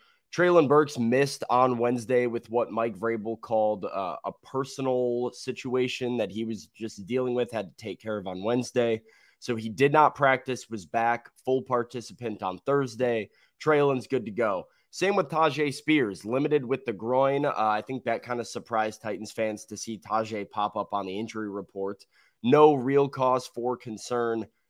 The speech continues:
there. Uh, and I, I would throw Teair Tart in, in the same bucket. I, I'm not too worried about his av-, availability or ability to, to practice. I,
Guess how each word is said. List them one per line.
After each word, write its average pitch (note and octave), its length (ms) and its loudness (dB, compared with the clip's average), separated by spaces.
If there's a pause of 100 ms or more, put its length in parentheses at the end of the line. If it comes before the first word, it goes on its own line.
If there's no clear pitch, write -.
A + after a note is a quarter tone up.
(100)
there. A2+ 720 2
Uh, A2+ 320 4
and A#2 120 -2
I, F#2+ 200 -4 (140)
I C3 60 4
would C#3 280 -4
throw C3 260 2
Teair A#2 460 -4
Tart F#2+ 400 -6 (120)
in, G#2 220 -8
in G#2+ 220 -6
the G2 80 -6
same G2 500 -8
bucket. F2+ 460 -10
I, F#2+ 240 -2
I'm A2+ 80 -2
not A#2 260 -2
too C3+ 160 -8
worried A2+ 380 -2
about G2 240 -4
his A2+ 240 -8
av-, F#2 100 -6 (180)
availability A#2+ 840 -2 (400)
or A2 180 0
ability A2 460 0
to, A2+ 260 -6 (100)
to A2+ 180 -8
practice. G#2+ 680 -2
I, G2 220 2